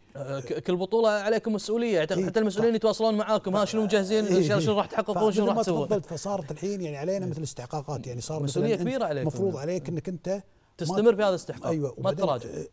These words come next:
Speaker 2: الدول الثانية، قارة آسيا قارة كبيرة، الدول الثانية تتطلع دائمًا أنها تسوي مثلك أو أحسن منك، فينافسونك. فحتى يعني الدول، يعني ما شاء الله الحين دول الخليج والدول العربية تطوروا،
Speaker 1: تتطور حتى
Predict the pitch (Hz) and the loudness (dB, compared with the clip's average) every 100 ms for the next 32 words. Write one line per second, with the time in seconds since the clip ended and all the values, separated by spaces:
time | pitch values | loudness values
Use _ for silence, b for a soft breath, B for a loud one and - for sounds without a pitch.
0 | - 131 123 123 208 202 - 185 139 127 | -10 -8 -6 -6 -4 -4 -4 -4 -4 -4
1 | 143 - _ _ _ _ - 139 139 - | -6 -12 _ _ _ _ -10 -4 -4 -4
2 | 156 139 147 156 156 185 180 110 b b | -8 -6 -8 -8 -8 -4 -4 -4 b b
3 | b b 127 202 190 - 175 165 175 b | b b -4 -2 -2 -4 -6 -4 -6 b
4 | b b b - - 214 202 151 214 214 | b b b -20 -2 2 2 4 2 2
5 | 214 180 190 202 202 196 196 214 226 160 | 0 0 0 -2 -2 -2 -2 -2 -4 -2
6 | 202 185 - 190 143 120 156 165 165 - | -2 0 -2 -2 -2 0 0 2 -2 0
7 | 190 120 - b b b 135 127 113 165 | 0 0 -8 b b b -6 -4 -6 -8
8 | - 175 143 147 135 165 131 123 131 123 | -2 0 0 0 0 0 0 -2 -2 -2
9 | - 127 - 120 123 117 135 147 127 120 | -4 -4 -4 -4 -2 -2 -2 -2 -4 -6
10 | 117 117 127 143 139 - 202 185 180 165 | -4 -4 -4 -2 -4 -2 0 4 4 4
11 | 143 208 | 2 0